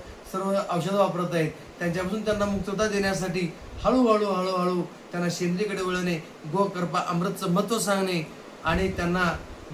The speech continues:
या रासायनिक पदार्थापासून मुक्त करून सेंद्रियकडे वळवण्याचं कार्य प्रत्येक गावामध्ये, मंदिरा-, मंदिरामध्ये जाऊन दररोज सकाळी शाळेमध्ये आणि संध्याकाळी दुपारी माझ्या गोशाळेमध्ये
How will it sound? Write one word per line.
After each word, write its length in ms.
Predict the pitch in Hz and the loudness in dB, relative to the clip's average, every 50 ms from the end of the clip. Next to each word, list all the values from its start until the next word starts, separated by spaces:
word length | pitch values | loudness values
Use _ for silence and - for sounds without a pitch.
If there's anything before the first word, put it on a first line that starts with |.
| 143 | 2
या 220 | 190 196 190 170 156 | 6 6 6 6 6
रासायनिक 400 | 160 160 156 165 190 190 190 185 | 6 4 4 2 0 -2 -2 -2
पदार्थापासून 400 | 175 170 180 175 165 170 175 175 | -2 -2 -2 -2 0 0 0 0
मुक्त 280 | 190 214 - - - | 0 0 -2 -2 -4
करून 260 | 196 175 196 190 190 | -2 0 0 0 0
सेंद्रियकडे 480 | 180 - 185 180 180 175 202 196 190 185 | 0 0 0 0 0 2 0 0 0 0
वळवण्याचं 420 | 180 180 175 175 170 165 160 170 | 0 0 2 2 0 0 -2 -2
कार्य 240 | 151 165 160 156 156 | 0 2 2 2 2
प्रत्येक 600 | 156 - - - - - - 185 170 - 220 214 | 2 0 -4 -8 -8 -4 -4 -2 0 2 2 4
गावामध्ये, 380 | 196 190 190 185 185 180 180 185 | 6 6 6 6 4 2 0 0
मंदिरा-, 380 | 185 180 180 180 190 190 190 | 0 2 2 2 2 2 2
मंदिरामध्ये 500 | 190 185 180 180 175 175 170 170 165 175 | 0 0 0 0 0 0 0 0 -2 -2
जाऊन 240 | 156 165 180 180 165 143 - - - - - - - 139 | 0 2 2 2 2 0 -2 -6 -10 -10 -10 -8 -2 0
दररोज 240 | 165 180 202 202 196 | 2 2 2 2 0
सकाळी 400 | - 190 - 175 185 180 185 170 | -4 -4 -2 -2 0 0 2 0
शाळेमध्ये 640 | - 180 175 180 202 208 214 208 214 226 240 240 233 - - - - 175 | 2 2 2 4 4 4 4 4 4 4 4 2 0 -4 -14 -14 -10 -8
आणि 120 | 170 175 | -6 -6
संध्याकाळी 680 | 160 170 170 170 170 170 160 165 180 196 226 262 - - - - - - - - - - - - - - - - | -4 -2 -2 -2 0 0 0 0 2 2 2 2 2 -2 -12 -14 -16 -18 -18 -18 -18 -18 -18 -18 -18 -16 -10 -10
दुपारी 460 | 147 139 156 170 - 185 175 175 185 | -6 -2 -2 0 2 2 2 2 2
माझ्या 320 | 180 180 175 170 185 180 | 2 2 2 2 2 0
गोशाळेमध्ये 840 | 180 170 160 175 170 - 190 190 196 208 208 208 208 220 233 240 | 0 0 0 0 0 2 4 4 4 6 4 4 2 4 2 2